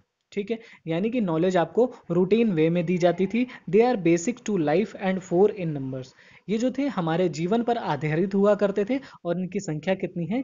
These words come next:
चार है। यानी वेदों की संख्या कितनी है? चार है और ये हमारी जीवन से ही जुड़े हुए हुआ करते थे। साथ ही साथ वेद का अर्थ होता है नॉलेज यानी कि ज्ञान, ठीक है? और ये नित्य रूप से पढ़ाए जाते थे।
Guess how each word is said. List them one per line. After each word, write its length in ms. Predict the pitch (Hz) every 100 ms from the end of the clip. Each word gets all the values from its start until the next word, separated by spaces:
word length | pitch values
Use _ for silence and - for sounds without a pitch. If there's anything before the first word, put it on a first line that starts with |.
| 269
चार 280 | 151 135 -
है। 100 | 139 131 _ -
यानी 200 | 160 165
वेदों 300 | 156 156 202
की 120 | 202
संख्या 300 | 208 180 185
कितनी 320 | 196 185 190 190
है? 120 | 233 - - _
चार 280 | - 147 185
है 200 | 190 247 - -
और 120 | 170
ये 100 | 190
हमारी 420 | 208 170 165 220 240 - 151
जीवन 360 | 151 175 226
से 140 | 202 196
ही 160 | 185
जुड़े 240 | 180 151 151
हुए 300 | 147 165 262 - _ -
हुआ 160 | 143 147
करते 340 | 170 170 202
थे। 160 | 196 254 - _
साथ 280 | - 196 208
ही 60 | 208
साथ 220 | 190 202 - - 151
वेद 260 | 175 214
का 120 | 226 233
अर्थ 280 | 190 190
होता 240 | 190 175 185
है 220 | 170 254 - -
नॉलेज 420 | 156 151 165 220 220
यानी 280 | 165 165 165
कि 240 | 170 240 170
ज्ञान, 400 | 143 143 131 131 _ _ _
ठीक 180 | 196 202
है? 80 | 220 - -
और 160 | 165
ये 100 | 208
नित्य 340 | 202 202 226 247
रूप 200 | 208 196
से 260 | - 226 277 - _
पढ़ाए 300 | 151 - 151
जाते 340 | 143 127 135 131
थे। 160 | 143